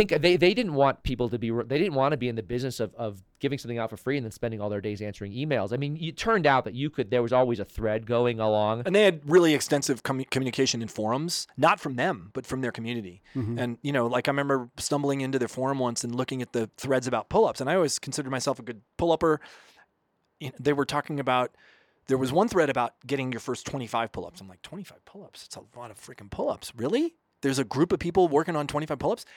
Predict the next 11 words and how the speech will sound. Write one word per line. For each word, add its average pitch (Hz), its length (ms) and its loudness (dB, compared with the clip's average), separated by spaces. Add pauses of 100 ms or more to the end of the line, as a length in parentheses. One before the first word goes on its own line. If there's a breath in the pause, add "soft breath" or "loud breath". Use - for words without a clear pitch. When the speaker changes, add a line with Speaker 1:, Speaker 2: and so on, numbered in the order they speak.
(140 loud breath)
Speaker 2:
And 160 160 -2
then 240 140 8
there 262 80 8
was 185 100 4
another 233 300 4
thread, 143 320 4
"Forty 359 340 4
pull-ups." - 520 -2 (240 loud breath)
I'm 202 140 -12 (180)
<laughs> - 200 -12
like, - 580 4